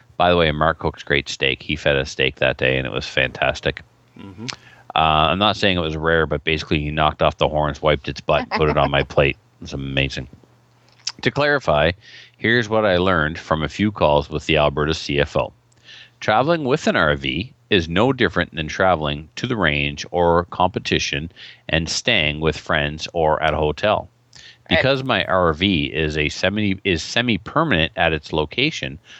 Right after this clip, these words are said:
Speaker 1: I was told by one C F O employee that I would need to fill out a secondary storage application, which I did and was denied for the reason that the R V is mobile. In the end, I got to talk to, I got to talk with a team coordinator at the C F O,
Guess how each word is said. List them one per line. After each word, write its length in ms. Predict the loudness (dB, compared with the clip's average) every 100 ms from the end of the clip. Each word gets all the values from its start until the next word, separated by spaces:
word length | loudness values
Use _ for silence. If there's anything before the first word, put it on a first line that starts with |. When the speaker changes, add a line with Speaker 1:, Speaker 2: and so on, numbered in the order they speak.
| -6 0
Speaker 1:
I 100 | 2
was 140 | 2
told 280 | 2 2 4
by 120 | 2
one 280 | 2 0 0
C 180 | 0 0
F 140 | 2
O 160 | 0 0
employee 540 | -2 0 2 4 2 -2 -20 _
that 120 | 2 2
I 60 |
would 160 | 2 2
need 220 | 2 0
to 60 | -2
fill 260 | 2 4
out 200 | 4 0 -2
a 160 | -6
secondary 1200 | -4 -2 -2 0 -2 -4 -8 _ -2 2 4 2
storage 580 | -2 -2 2 2 2 0 -2
application, 680 | -2 -2 -2 -2 -2 -6 -14 _ -20 -20 _
which 260 | -2 0 2
I 80 | 2
did 360 | 2 0 -2 -2
and 180 | 0 2
was 180 | 0
denied 600 | 2 0 2 2 2 -2
for 140 | 0 2
the 100 | 2
reason 460 | 2 0 -2 -2
that 180 | 0 0
the 160 | 0 2
R 200 | 2 2
V 200 | 0 0
is 200 | 0 -2
mobile. 500 | -2 0 0 0 -4 _ _ -20 -20 -20 -18 -4
In 140 | -2 2
the 180 | 2
end, 300 | 2 0 -2 -4
I 60 | -2
got 180 | -2 -2
to 100 | -4
talk 320 | -2 -2 -2
to, 480 | 0 2 2 0 0
I 80 | 0
got 160 | 0 -2
to 80 | -4
talk 320 | -2 0 2
with 200 | 0 2
a 140 | 0
team 340 | 0 -2 -2 -2
coordinator 600 | 0 2 2 0 0 0
at 160 | -2 -4
the 100 | -10
C 240 | -4 -2
F 160 | 0 0
O, 220 | 2